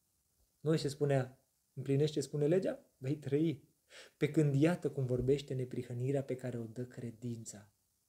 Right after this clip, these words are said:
Neprihănirea pe care o dă credința, deci este pus în balanț de acest Pavel, care era un cunoscător foarte bun, foarte bun, cel mai bun, aș spune, al Vechiului Testament. Spune, Moise zice, "Fastă și vei trăi."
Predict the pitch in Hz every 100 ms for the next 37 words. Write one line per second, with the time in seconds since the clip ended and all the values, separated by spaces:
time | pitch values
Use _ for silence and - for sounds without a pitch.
0 | _ _ - 135 131 127 127 139 185 180
1 | 151 131 127 147 151 143 160 147 120 117
2 | 135 - 135 175 175 - - - _ 151
3 | 143 139 165 170 120 - _ _ _ _
4 | _ - 135 135 151 147 - _ _ _
5 | _ - 160 160 127 123 131 131 127 135
6 | 131 - 123 - 127 135 - - 147 156
7 | 147 127 110 110 113 110 101 - - -
8 | 165 156 139 - 123 120 120 120 - 175
9 | 165 123 120 123 120 120 - - 127 123
10 | 123 120 131 131 127 123 120 123 120 123
11 | 120 _ _ _ _ _ _ - - 135
12 | 131 127 143 147 139 139 135 135 151 156
13 | 165 156 160 160 160 131